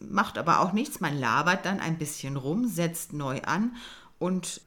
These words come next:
manchmal bringt einen das auf etwas anderes und das ist manchmal überraschend und erstaunlich. Es geht nicht darum, einen guten Text zu produzieren, sondern es geht darum,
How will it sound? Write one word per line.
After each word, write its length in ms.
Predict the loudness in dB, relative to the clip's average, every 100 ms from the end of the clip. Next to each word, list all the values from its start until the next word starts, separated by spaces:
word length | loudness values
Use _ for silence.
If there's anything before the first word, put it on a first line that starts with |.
| _
manchmal 540 | -8 -4 -4 -4 -2 -2
bringt 400 | -2 -6 -6 -4
einen 220 | -4 -2
das 280 | -4 -4 -6
auf 160 | -6 -6
etwas 400 | -10 -6 -6 -4
anderes 560 | -2 2 2 0 -4 -4
und 200 | -6 -4
das 160 | -6
ist 140 | -6 -6
manchmal 400 | -8 -8 -10 -6
überraschend 580 | -4 -4 -4 -6 -8
und 160 | -10 -8
erstaunlich. 760 | -8 -8 -8 -10 -10 -14 -16 -20 -20 -20 _ _ _ _ _ _ _ _ _ -20 -10
Es 220 | -6 -6 -8 -20 _ _
geht 320 | -2 -2 0
nicht 340 | 0 0 -2 -2
darum, 340 | -2 0 -2 0
einen 280 | 0 2
guten 360 | 0 -2 -2 -4
Text 320 | -4 -4 -6
zu 100 | -10
produzieren, 800 | -10 -6 -4 -4 -6 -6 -6 -4
sondern 320 | -2 -2 -2
es 180 | -4 -4
geht 220 | -4 -2
darum, 400 | -2 0 0 -2